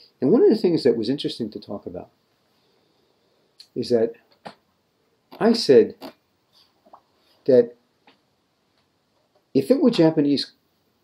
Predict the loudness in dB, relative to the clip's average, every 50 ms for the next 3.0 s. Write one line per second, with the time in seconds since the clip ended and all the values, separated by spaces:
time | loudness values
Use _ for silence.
0 | _ _ -4 0 0 0 0 -2 -6 -6 -6 -10 -12 -12 -14 -16 _ _ _ _
1 | _ _ _ _ _ _ _ _ _ _ _ _ -8 -6 0 2 2 2 2 0
2 | -4 -12 -20 -20 _ _ _ _ _ _ -10 -10 -8 -8 -4 -4 -4 -4 -4 -8